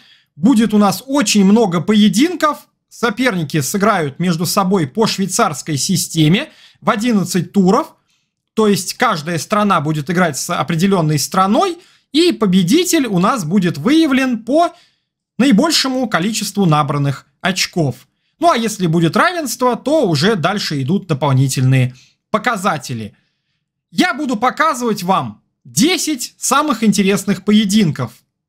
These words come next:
Нормально, хорошо так разберу партии, и основные события вы в любом случае,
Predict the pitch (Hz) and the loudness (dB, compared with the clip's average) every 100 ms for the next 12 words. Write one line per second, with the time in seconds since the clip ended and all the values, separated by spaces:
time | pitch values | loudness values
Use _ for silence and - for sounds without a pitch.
0 | _ 190 262 311 311 190 - 180 170 - | _ -2 0 0 0 -4 -4 -2 -2 -2
1 | 156 131 156 147 147 160 139 254 339 330 | -6 -6 -2 0 2 0 2 0 0 -2
2 | 294 285 269 - - _ - 330 233 - | -2 -2 -2 -10 -20 _ -2 0 0 -2
3 | 220 202 233 220 160 - 165 285 339 254 | 0 2 4 2 0 0 0 0 -2 0
4 | 240 180 196 240 165 185 214 151 175 185 | 0 0 0 2 2 2 0 2 0 2
5 | 180 175 170 | 2 2 0